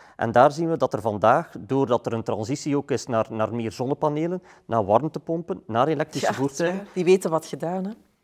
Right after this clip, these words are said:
Speaker 1: daar zijn al vandaag grote tekorten.
Speaker 2: Ja.
Speaker 1: Dus wij zijn vandaag als federatie ook mensen aan het opleiden. Eh, wij werken ook samen met bepaalde overheden om opleidingen te geven, om mensen om te scholen, eh, om, eh, als, eh, installateur, elektrotechnieker aan de slag te gaan.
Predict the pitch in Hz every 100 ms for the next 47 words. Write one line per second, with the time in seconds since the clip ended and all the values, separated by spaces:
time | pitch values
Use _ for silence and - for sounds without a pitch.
0 | - 90 127 110 135 120 113 104 151 185
1 | 214 214 196 - 131 - - 90 110 127
2 | 135 120 131 120 113 139 - - 127 127
3 | - 123 113 120 - 123 120 127 123 127
4 | - 113 110 - 143 - 156 170 196 202
5 | - - - - 110 110 104 113 123 -
6 | 110 - 135 131 117 110 - 117 131 170
7 | 185 156 127 131 127 147 120 110 107 127
8 | 165 180 143 147 - 127 - 123 127 160
9 | - 175 190 202 196 - 123 117 135 135
10 | 127 - - - - 113 110 104 - 120
11 | - 127 107 - 127 - 110 - 143 135
12 | - 131 131 - 120 120 120 - 110 101
13 | - 120 - 156 131 165